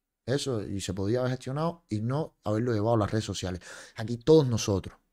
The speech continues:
los, las quince personas que estamos en ese chat, sabemos perfectamente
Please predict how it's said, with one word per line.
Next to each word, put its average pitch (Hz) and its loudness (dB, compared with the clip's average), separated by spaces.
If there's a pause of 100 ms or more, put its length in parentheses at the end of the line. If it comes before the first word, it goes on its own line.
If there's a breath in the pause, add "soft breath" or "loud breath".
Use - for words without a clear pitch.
(220)
los, 107 2 (100)
las 113 0
quince 151 -2
personas 107 -2
que 101 -6
estamos 113 -2
en 104 -2
ese 110 -4
chat, 139 -6
sabemos 110 -4
perfectamente 113 -4